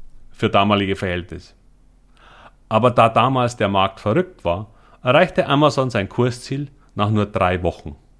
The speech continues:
Das machte ihn damals zum Star-Analysten. Das Interessante ist, dass er dann später in privaten internen E-Mails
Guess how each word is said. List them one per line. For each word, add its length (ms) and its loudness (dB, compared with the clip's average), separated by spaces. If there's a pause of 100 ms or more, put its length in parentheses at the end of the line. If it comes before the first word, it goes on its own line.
(1000)
Das 160 -2
machte 240 0
ihn 120 0
damals 580 0 (260)
zum 160 -6
Star-Analysten. 1040 -4 (2500)
Das 180 2
Interessante 680 2
ist, 460 -6 (260)
dass 180 0
er 80 4
dann 180 4
später 760 -2
in 180 -2
privaten 640 0 (100)
internen 800 0 (240)
E-Mails 800 -2